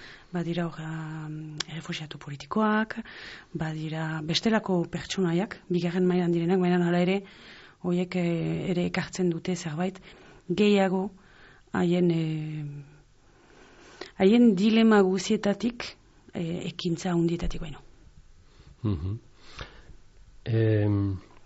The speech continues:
Speaker 2: barnearen barnetik, eh, narratutako eleberri bat, eh, dela esan diteke?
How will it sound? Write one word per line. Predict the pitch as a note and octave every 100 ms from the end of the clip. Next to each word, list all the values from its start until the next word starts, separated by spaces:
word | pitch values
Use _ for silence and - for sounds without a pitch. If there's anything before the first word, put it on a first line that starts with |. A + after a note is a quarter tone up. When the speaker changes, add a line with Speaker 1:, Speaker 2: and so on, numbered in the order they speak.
| - - - - -
Speaker 2:
barnearen | G#2+ G#2 G2+ G#2+ B2 C3 C3 C#3 C3 A#2 - -
barnetik, | G#2 F#2 F2+ G2+ G#2+ B2+ A#2+ G2+ - - - - - - -
eh, | F#2+ F#2+ F#2+ F2 G2+ - - - -
narratutako | F#2+ F#2 G2 G2+ - - F2+ - G2+ G2+ F#2+ F2 F2 E2+ - - - - - -
eleberri | A2 G2+ G#2 G2+ F#2+
bat, | F#2 F#2+ - -
eh, | F2 F2+ F2+ F2 E2+ - - - -
dela | G2+ F#2+ F#2+ F2
esan | F2+ - G2 G2 F#2+ F#2
diteke? | G2 C#3 -